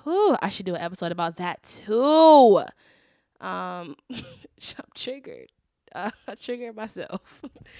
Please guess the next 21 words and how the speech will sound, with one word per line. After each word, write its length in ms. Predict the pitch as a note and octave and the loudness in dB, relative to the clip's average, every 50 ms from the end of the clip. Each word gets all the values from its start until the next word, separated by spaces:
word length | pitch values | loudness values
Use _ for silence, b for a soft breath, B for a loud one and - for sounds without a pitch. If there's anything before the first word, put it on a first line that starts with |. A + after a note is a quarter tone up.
| B B B B B B | B B B B B B
Um, 580 | - G3 G3 G3 F#3+ F#3+ F#3 F#3 F3+ - - _ _ _ - - _ _ _ _ _ _ _ _ _ - | -12 -12 -10 -10 -12 -14 -16 -20 -20 -20 -20 _ _ _ -20 -20 _ _ _ _ _ _ _ _ _ -20
yeah, 260 | - G3+ G#3+ A3+ A#3+ A3 | -14 -8 -4 -4 -4 -4
I 40 | |
moved 180 | G3+ F#3+ G3 G3 | -4 -8 -12 -10
to 100 | - - | -8 -8
L 120 | G3 G#3 | -8 -6
A, 80 | G3+ G3+ | -6 -8
no 120 | G3 F3+ | -8 -10
car, 340 | E3+ - - A#3 A3 A3 A3+ | -10 -4 -2 0 0 0 0
no 120 | G#3 F#3 E3+ | -2 -6 -8
job 320 | F3 - G3+ G#3 G#3+ G#3+ | -6 -2 -2 0 0 -2
lined 220 | G#3+ G#3 G3+ G#3+ | -4 -6 -6 -6
up, 120 | G#3 G#3+ G3+ | -6 -8 -8
no 120 | F3+ D#3+ | -10 -12
place 260 | - - G#3 G3 G3+ | -8 -6 -6 -6 -6
to 100 | - G3+ | -8 -12
stay. 440 | F#3 - - G3 F#3+ F#3 F#3 F#3 G3 - B B B B B B | -12 -8 -6 -4 -4 -4 -4 -6 -8 -10 B B B B B B
But 140 | - F3 F3 | -14 -14 -10
Chris, 560 | - - F4 G4 A4+ A4+ A4+ A4+ - - - - | -6 -2 0 2 2 2 0 -2 -6 -12 -16 -12
you 120 | G#4+ G#4+ G4+ | -12 -8 -6
know, 320 | G4 F#4+ F#4 F#4 F#4+ | -4 -2 -2 -2 -4